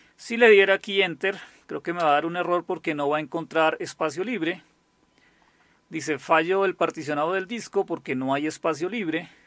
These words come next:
Doy aquí retroceder.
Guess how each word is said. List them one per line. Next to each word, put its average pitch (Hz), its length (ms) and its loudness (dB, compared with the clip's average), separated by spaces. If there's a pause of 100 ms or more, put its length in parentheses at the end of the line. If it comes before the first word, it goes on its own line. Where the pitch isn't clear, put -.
Doy 143 260 -6
aquí 147 420 -10 (1400)
retroceder. 190 920 2